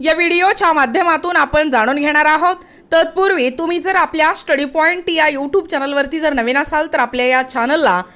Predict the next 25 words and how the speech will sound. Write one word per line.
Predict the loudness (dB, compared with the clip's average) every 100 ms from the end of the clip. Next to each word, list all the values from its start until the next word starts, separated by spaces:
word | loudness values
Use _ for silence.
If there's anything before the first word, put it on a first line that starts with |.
| -20 -10 0
लगेचच | 2 2 0 0 2 2 0 -6 -2
लाईक | 0 2 2
आणि | -2 -2
सबस्क्राईब | -6 -6 -2 0 0
करायला | 0 0 0
विसरू | -2 -4 -2
नका. | 0 0 -2 -4 -20 -20 -10 0
चला | 2 4 2
तर | 2 2
मग, | 2 2 2
वेळ | 2 2
वाया | 4 4 4 2
न | 2 0
घालवता | 0 0 0 2 2 2 -2 -14 -2
लाडकी | 2 4 2 -2
बहीण | 0 0 0 2
योजना | 0 0 0 -2
संदर्भात | -2 -2 0 2 4 2 0 -8 -4
व | 0
आपल्या | 2 2 2
लाडक्या | 4 2 2 0
बहिणींना | 2 0 0 0 2 2
एप्रिलचा | 0 -2 -4 -2 -2
हप्ता | -4 -2 0
देण्यासाठी | 2 2 0 -2 0 0